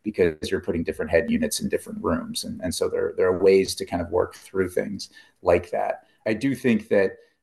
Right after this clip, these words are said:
the, the space consideration around the property is an interesting one, or, or the geology doesn't work for me, right? Like, I don't have a geyser in my backyard, so I can't use geothermal. That's definitely been an interesting thing to talk through. Uh, and, and I think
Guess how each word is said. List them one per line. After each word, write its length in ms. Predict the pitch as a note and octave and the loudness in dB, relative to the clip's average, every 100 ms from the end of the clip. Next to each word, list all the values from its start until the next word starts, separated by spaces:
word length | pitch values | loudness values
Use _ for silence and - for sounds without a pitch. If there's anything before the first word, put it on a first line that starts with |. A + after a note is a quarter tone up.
| - | 0
the, 280 | G2+ F#2+ | 2 2
the 80 | G2 | 0
space 580 | F#2 - B2 A#2+ - - | -4 0 2 2 0 -4
consideration 720 | - B2+ C3+ B2 A#2 A#2 B2 | 0 0 2 2 2 2 2
around 240 | G#2+ G2+ G#2 | 2 2 0
the 80 | |
property 480 | - G#2 G#2 - A#2 | 2 2 2 0 -2
is 100 | G2 | -2
an 60 | F#2+ | -2
interesting 400 | G#2 - A#2 A#2 | -4 0 0 4
one, 180 | A#2+ A2+ | 4 4
or, 280 | F#2 F2+ | 2 0
or 200 | - F#2 | 0 -2
the 120 | E2 D#2+ | -4 -6
geology 600 | F2 E2+ G2+ G#2 G#2 G#2 | 0 4 4 4 2 2
doesn't 440 | G2 F#2+ G#2 G#2 | 2 2 0 2
work 240 | G2+ G#2+ - | 0 0 -4
for 180 | - A2+ | 2 4
me, 280 | A2+ A2+ A#2 | 4 4 2
right? 280 | G2 G2+ G#2 | 4 4 4
Like, 160 | F2+ | 2
I 100 | - | 2
don't 180 | F2 F#2 | 0 0
have 240 | F2+ F2 F#2 | 0 0 0
a 20 | |
geyser 400 | F2 F2 F2+ F#2 | 4 2 2 -2
in 80 | F#2 | -2
my 140 | F2+ | 0
backyard, 440 | F2+ F2+ F#2 F#2+ | 2 2 2 0
so 120 | - E2+ | 2 -2
I 20 | |
can't 220 | - F#2 | 0 -2
use 160 | F2+ F2+ | -4 -4
geothermal. 480 | F#2+ - - F#2+ - _ _ | -4 -2 -2 -4 -6 _ _
That's 200 | A2+ A2+ | 0 4
definitely 360 | B2+ G#2+ G2+ | 4 4 2
been 100 | G2 | 2
an 100 | F#2 | 0
interesting 440 | F2+ E2 - - E2 | 0 -2 -6 -8 -6
thing 180 | F2 E2+ | -6 -6
to 60 | |
talk 400 | - E2 E2 - | -6 -2 -2 -4
through. 260 | F2 E2+ E2+ _ _ _ | -6 -6 -6 _ _ _
Uh, 220 | E2+ D#2 G2+ | -2 0 2
and, 120 | A#2+ | 2
and 180 | B2+ C3 | 6 6
I 80 | |
think 380 | A#2+ E3 E3 - | 6 4 -2 -6